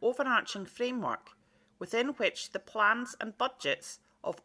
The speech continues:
all implementing agencies must be set and aligned to. The new E S P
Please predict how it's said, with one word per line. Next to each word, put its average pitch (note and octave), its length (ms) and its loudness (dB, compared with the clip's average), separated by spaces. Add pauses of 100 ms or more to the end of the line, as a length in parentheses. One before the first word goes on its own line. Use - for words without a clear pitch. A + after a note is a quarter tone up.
all A#3 260 6
implementing F3 720 -6
agencies E3 720 -10 (440)
must A3+ 320 -4
be D4 80 -8
set - 500 -2 (400)
and E3 100 -6
aligned D#3+ 420 -2
to. A2+ 200 -6 (1500)
The G#3 80 0
new C4 160 2
E C4 240 0
S A3+ 220 -4
P A3+ 360 -8